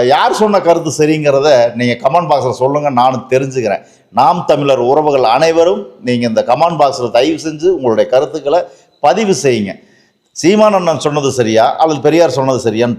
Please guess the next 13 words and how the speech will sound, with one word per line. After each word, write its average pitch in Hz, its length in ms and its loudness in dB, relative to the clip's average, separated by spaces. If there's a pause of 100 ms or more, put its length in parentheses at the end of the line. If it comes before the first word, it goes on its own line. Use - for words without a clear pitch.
பாருங்க. 107 380 0
ஏன்னா 120 120 0 (100)
சமமா 175 300 0 (100)
பார்ப்பது 170 340 0 (100)
பார்ப்பான் 147 420 2
அப்படிங்கிறதுல 135 560 2
எனக்கு 147 320 2
உடன்பாடு 123 420 0
இல்லை. 87 160 -8 (400)
அதை 131 120 4 (100)
தான் 175 160 2
நான் 139 120 2
உங்ககிட்ட 120 600 0